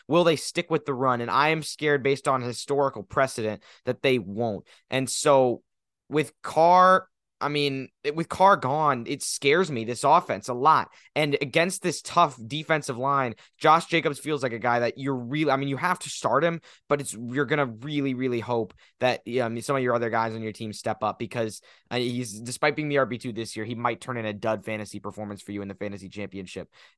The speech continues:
And, I mean, again, like, the fact that Jarrett Stidham is now starting in this offense, Derek Carr suddenly stepped away. Raiders don't have much to play for. I don't think he can overcome this big forty-niners defensive line. Again, that's also getting Javon Kinlaw back this week.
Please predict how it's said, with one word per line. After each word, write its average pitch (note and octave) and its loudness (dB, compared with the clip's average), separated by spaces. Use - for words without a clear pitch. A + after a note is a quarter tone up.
And, G#2+ -6
I - -6
mean, A2 -8
again, A#2 -4
like, G#2 -6
the A#2 -8
fact A#2+ -4
that A2 -2
Jarrett B2+ -2
Stidham G#2 -6
is F#2+ -12
now G#2+ -8
starting G#2+ -4
in G#2 -8
this G2 -10
offense, G2 -4
Derek A2+ -6
Carr G#2 -6
suddenly B2 -6
stepped - -8
away. G2+ -6
Raiders B2+ 0
don't A#2 -4
have A2 -4
much G#2 -8
to G2+ -14
play G2+ -6
for. F#2+ -6
I - -6
don't B2+ -2
think A2 -10
he G#2+ -10
can A2 -6
overcome G#2 -6
this G2 -10
big G2+ -4
forty-niners G#2+ -8
defensive G#2 -12
line. G2 -8
Again, G2+ -6
that's G#2+ -8
also G#2+ -6
getting G2+ -8
Javon G2 -8
Kinlaw F#2 -12
back F2 -12
this - -18
week. - -20